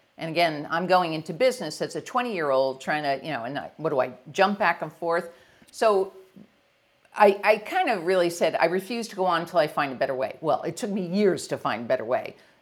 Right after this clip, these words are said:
and needed to make a living. Um, and there were a couple of profound things. So when you become the kind of learner I became, you will, you are open to learning anywhere, anytime, from anything or one. And so I studied, um,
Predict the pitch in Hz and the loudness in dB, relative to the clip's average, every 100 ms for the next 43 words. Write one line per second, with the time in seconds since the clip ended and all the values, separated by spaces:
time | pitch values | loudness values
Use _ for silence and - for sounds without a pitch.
0 | - 123 147 165 180 151 - 156 131 139 | -14 -14 -10 -2 0 0 -2 -4 -2 -2
1 | 151 107 - _ _ _ _ 156 151 147 | -2 -4 -12 _ _ _ _ -2 0 0
2 | 143 139 156 _ _ 165 175 170 170 - | -2 -12 -18 _ _ -4 -4 -6 -10 -16
3 | _ - 175 202 202 - 508 381 - 165 | _ -8 -2 -2 -2 -6 -4 -4 -2 -4
4 | - 202 185 190 185 180 180 147 131 226 | -2 0 0 0 -2 -6 -6 -6 2 2
5 | - - - - 269 494 440 285 - 285 | 2 -2 -14 2 2 2 -2 -4 -6 -2
6 | 240 196 190 214 185 156 165 175 170 156 | 0 -2 -4 -4 -4 -2 -2 0 2 2
7 | 151 135 208 160 170 175 _ _ _ _ | 2 -8 -6 -6 -8 -12 _ _ _ _
8 | 170 220 269 269 247 233 - 233 269 214 | -4 0 4 6 6 4 0 6 10 10
9 | 214 208 202 208 180 165 160 196 214 185 | 8 4 -4 -4 -4 -4 -4 -2 -2 2
10 | 180 175 - 185 190 190 196 165 160 - | 4 4 2 -4 -4 -6 -4 -4 -6 -6
11 | 160 160 165 156 156 156 - 170 156 143 | -6 -4 -4 -4 -8 -12 -6 -4 -4 -2
12 | 151 131 135 101 - _ _ _ - 180 | -2 0 -2 -4 -8 _ _ _ -12 -10
13 | - 185 175 170 170 160 160 160 160 165 | -2 2 4 4 0 2 2 2 0 -4
14 | - 220 220 208 190 175 - 147 143 139 | 0 6 6 6 -6 -6 -8 -6 -6 -8